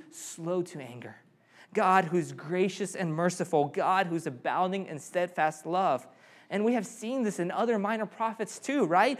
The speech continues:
We saw it in Jonah. When people repented, God spared them because that's his character. So true repentance, according to Joel,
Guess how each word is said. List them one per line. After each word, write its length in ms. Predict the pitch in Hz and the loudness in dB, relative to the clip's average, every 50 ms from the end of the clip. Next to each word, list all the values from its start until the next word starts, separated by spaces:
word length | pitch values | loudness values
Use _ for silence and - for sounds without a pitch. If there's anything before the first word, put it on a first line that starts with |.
| - - - | -6 -4 -2
We 80 | 233 | 0
saw 320 | 220 - - 233 220 247 262 | 0 2 4 6 6 6 6
it 60 | 233 | 6
in 160 | 220 185 160 | 4 2 2
Jonah. 600 | 139 - 185 180 214 262 262 220 240 254 240 - - - - _ - _ _ | 2 6 8 10 10 10 10 8 6 6 4 -2 -14 -20 -20 _ -20 _ _
When 160 | - 214 202 | 4 4 4
people 420 | - - - - 254 247 285 285 233 | 4 0 0 0 0 2 2 2 2
repented, 720 | 202 202 - - - 190 247 277 262 - 220 190 165 156 | 2 0 0 -2 -4 -2 -2 -2 2 4 4 4 4 2
God 320 | 214 208 220 254 269 196 | 4 6 6 6 6 4
spared 480 | - - - - - 240 254 254 254 202 | 0 -8 -14 0 2 6 6 6 6 6
them 100 | 214 196 | 4 2
because 300 | 180 185 - 214 208 185 | 2 0 2 2 2 2
that's 340 | - 208 196 214 226 - - - - - _ | 2 2 2 2 0 -4 -14 -20 -20 -20 _
his 320 | _ 226 240 220 226 - - - - - | _ 4 4 4 4 0 -10 -20 -20 -20
character. 760 | - - - - - 175 190 214 214 - - - - 143 120 - - - _ _ _ _ _ _ _ _ _ _ _ _ _ _ _ _ _ _ _ _ _ _ _ | -20 -18 -16 -10 0 2 4 4 4 2 -2 -6 -6 -8 -8 -8 -16 -20 _ _ _ _ _ _ _ _ _ _ _ _ _ _ _ _ _ _ _ _ _ _ _
So 140 | - - 175 | 2 2 2
true 340 | 175 - - - 240 247 240 | 2 2 -2 2 6 6 6
repentance, 640 | 214 - - 196 175 143 139 127 117 - - - - _ _ _ _ _ _ _ _ _ _ _ _ _ _ _ _ _ _ | 6 4 2 -2 -2 -2 -4 -10 -12 -14 -16 -20 -20 _ _ _ _ _ _ _ _ _ _ _ _ _ _ _ _ _ _
according 360 | - - - 170 175 180 170 | -10 -2 0 0 0 0 -2
to 100 | 180 156 | -2 -4
Joel, 580 | 135 131 147 165 160 147 135 127 123 120 120 | -4 -2 0 2 2 4 4 4 2 2 -2